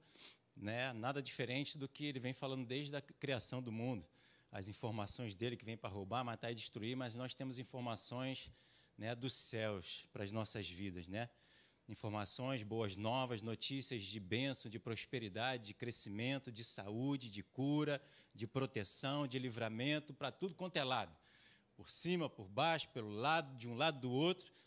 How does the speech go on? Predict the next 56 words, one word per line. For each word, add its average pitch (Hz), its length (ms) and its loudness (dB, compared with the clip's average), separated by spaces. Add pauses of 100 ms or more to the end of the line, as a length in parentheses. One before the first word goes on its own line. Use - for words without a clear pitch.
(160)
nós 131 300 0
temos 151 540 -2 (120)
a 123 180 2
mão 139 280 4
do 160 120 2
Senhor 147 280 2
sobre 151 240 2
as 131 80 2
nossas 143 340 2
vidas, 110 440 -2
nos 113 200 -6
guardando 117 640 0
e 175 40 -6
nos 156 160 -6
protegendo 143 520 -4
de 139 120 -4
todo 170 360 -4
e 165 40 -6
qualquer 160 380 -4
mal 135 340 0
que - 80 -10
possa 135 440 -2
querer 135 220 -4
se - 100 -2
levantar. 127 540 -4 (440)
Nada 165 480 2
é 151 120 4
maior 151 280 0
do 139 80 -8
que - 100 -8
o 147 40 -4
nosso 151 280 0
Deus, 135 440 0 (320)
né? 117 240 4 (360)
Então, 143 140 6
eu 160 60 6
quero 180 140 6
reforçar 175 400 4
aqui 175 140 0
com 156 120 -2
você, 147 260 6
não 165 120 4
vou 143 100 2
ler 131 120 2
tudo, 170 340 4 (380)
mas 120 260 2
depois 135 200 0
você 135 220 4
lê 135 160 4
com 135 100 -6
mais 127 220 0
calma, 151 300 0
Segunda 139 300 0
Crônicas, 139 440 -2
capítulo 123 480 -2
vinte, 143 420 0